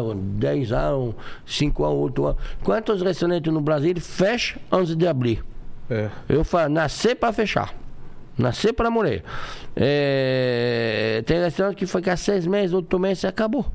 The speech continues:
Speaker 2: E por que
Speaker 1: Então,
Speaker 2: isso? Porque
Speaker 1: não tem
Speaker 2: escolheu
Speaker 1: explicação.
Speaker 2: ter o lugar certo, né? Às
Speaker 1: Não,
Speaker 2: vezes o
Speaker 1: não, não. Hoje, hoje é, é o lugar não tem muita
Speaker 2: Ah,
Speaker 1: importância.
Speaker 2: antigamente era mais, né?
Speaker 1: Muito mais por causa do estacionamento, coisa
Speaker 2: É.
Speaker 1: não sei o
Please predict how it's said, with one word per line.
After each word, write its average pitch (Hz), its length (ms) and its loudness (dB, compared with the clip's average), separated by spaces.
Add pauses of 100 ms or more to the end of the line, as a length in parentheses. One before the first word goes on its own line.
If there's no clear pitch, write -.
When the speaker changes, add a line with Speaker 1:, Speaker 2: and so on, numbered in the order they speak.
(480)
Speaker 2:
E 131 60 -2
por 131 160 -2
que - 80 0
Speaker 1:
Então, 208 180 2
Speaker 2:
isso? 135 100 -6
Porque - 320 -2
Speaker 1:
não 117 80 -4 (240)
tem 370 180 0
Speaker 2:
escolheu 127 240 2
Speaker 1:
explicação. 143 520 0
Speaker 2:
ter 131 200 -2
o 123 60 0
lugar 127 320 0
certo, 139 540 -2
né? 110 160 -2
Às 107 200 0
Speaker 1:
Não, 262 120 0
Speaker 2:
vezes 262 40 0
o - 40 -2
Speaker 1:
não, 254 220 -2
não. 240 400 0
Hoje, 226 280 2
hoje 214 520 0
é, 196 240 -4 (300)
é - 80 -6
o 208 40 2
lugar 196 400 0
não 185 80 -2
tem 190 360 -2
muita 147 680 0
Speaker 2:
Ah, - 20 -2
Speaker 1:
importância. 104 580 -4
Speaker 2:
antigamente 117 460 0
era 151 120 0
mais, 117 340 0
né? 107 80 2
Speaker 1:
Muito 175 400 2
mais 156 300 2
por - 180 -2
causa 147 320 2
do 143 40 2
estacionamento, 143 1040 2
coisa 135 220 2
Speaker 2:
É. - 20 2
Speaker 1:
não 139 60 0
sei 127 200 0
o - 20 -8